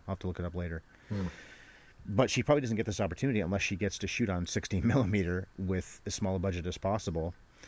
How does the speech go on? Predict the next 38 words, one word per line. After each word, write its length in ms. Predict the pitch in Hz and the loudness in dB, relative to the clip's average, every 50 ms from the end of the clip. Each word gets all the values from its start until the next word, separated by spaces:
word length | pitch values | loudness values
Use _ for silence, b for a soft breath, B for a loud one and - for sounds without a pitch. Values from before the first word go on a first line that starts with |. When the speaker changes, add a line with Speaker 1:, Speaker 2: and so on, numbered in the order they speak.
| B B B - | B B B 0
Speaker 1:
and 120 | 101 92 | 2 2
then 100 | 92 90 | 2 2
get 140 | 82 98 90 | 2 2 0
a 20 | 73 | 2
bunch 200 | 92 92 - - | 0 0 0 0
of 60 | 90 | -2
no-names. 420 | 90 104 107 92 82 78 78 - - | -2 0 -2 -2 -4 -4 -6 -4 0
I 80 | - 104 | 2 4
think 180 | 120 135 117 - | 4 4 2 2
thumbs 260 | - 117 113 113 104 | 2 2 2 4 4
up. 120 | 120 - - | 2 2 0
I 60 | - | -2
said 240 | - - 113 107 104 | -2 -2 -2 -2 -2
seven. 460 | - - 107 104 101 107 101 92 90 | -2 0 0 2 2 2 0 0 0
Maybe 240 | 98 104 104 104 107 | 0 2 2 2 2
even 180 | 107 101 104 | 2 2 0
on 140 | 101 92 95 | 0 0 -2
a 20 | |
good 180 | 92 92 107 90 | 0 -2 -2 0
day 140 | 95 101 101 | 0 0 0
I'd 140 | 95 - - | 0 -2 -2
give 120 | 107 92 | -2 0
it 60 | 98 | 0
an 80 | 95 92 | 0 0
eight 160 | 95 101 95 | 0 -2 -2
if 80 | 95 98 | -2 -4
I 80 | 95 | -4
was 140 | 92 90 - - | -4 -6 -8 -4
feeling 240 | - 107 98 98 92 | -2 0 0 2 2
generous, 300 | - 98 95 98 95 - | 2 0 0 0 -2 -2
but 140 | - - | -6 -6
seven's 300 | - - 101 95 104 98 | -2 0 0 0 0 -2
still 120 | - - 101 | -2 -2 -2
respectable. 600 | 98 95 - - 98 95 - 98 98 101 98 92 - | -2 -2 -2 -4 -4 -4 -4 -2 -2 -2 -2 -4 -4
I 20 | |
think 200 | - 101 - - | -6 -4 -4 -4
it's 160 | 92 - - | -4 -2 -2
a 200 | 92 90 90 85 | -2 0 0 -2